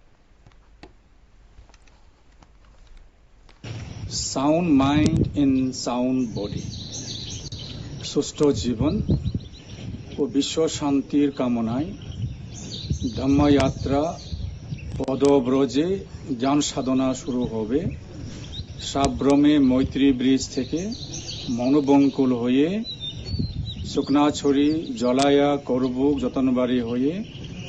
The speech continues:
ধর্মনগর পর্যন্ত। এই walking meditation for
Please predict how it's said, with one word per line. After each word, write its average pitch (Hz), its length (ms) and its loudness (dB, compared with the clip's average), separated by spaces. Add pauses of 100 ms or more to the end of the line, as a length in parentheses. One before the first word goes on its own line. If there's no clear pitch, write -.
(180)
ধর্মনগর 131 600 4
পর্যন্ত। 113 640 -2 (1300)
এই 165 460 2 (1800)
walking 165 720 0 (260)
meditation 165 920 0 (260)
for 131 340 2